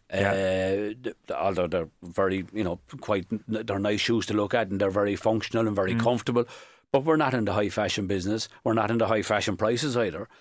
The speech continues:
Speaker 1: Yeah.
Speaker 2: So our prices are affordable. We appeal to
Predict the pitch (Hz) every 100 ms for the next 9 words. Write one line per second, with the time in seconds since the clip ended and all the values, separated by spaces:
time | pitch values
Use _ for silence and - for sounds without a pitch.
0 | - - 107 104 123 120 139 127 127 123
1 | 123 104 104 90 87 98 113 - _ -
2 | 104 107 104 - 101 - 127 123 135 -
3 | - - 110 107